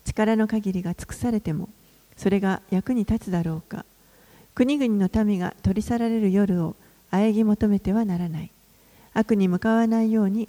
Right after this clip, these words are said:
注意せよ。あなたは悩みよりもこれを選んだのだから。見よ、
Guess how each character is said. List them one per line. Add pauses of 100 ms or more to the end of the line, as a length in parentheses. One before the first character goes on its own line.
(140)
注
意
せ
よ。 (600)
あ
な
た
は
悩
み
よ
り
も
こ
れ
を
選
ん
だ
の
だ
か
ら。 (880)
見
よ、